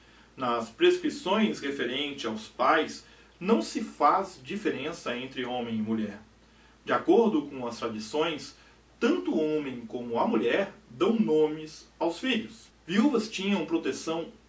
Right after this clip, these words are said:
especial da lei. Por causa da sucessão patrilinear, existe o Instituto do Levirato,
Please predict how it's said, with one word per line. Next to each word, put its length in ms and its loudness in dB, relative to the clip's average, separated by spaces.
especial 960 0
da 100 0
lei. 220 -4
Por 140 -2
causa 400 6
da 100 6
sucessão 600 -2
patrilinear, 840 -2
existe 720 0
o 120 2
Instituto 680 -8
do 100 -2
Levirato, 540 2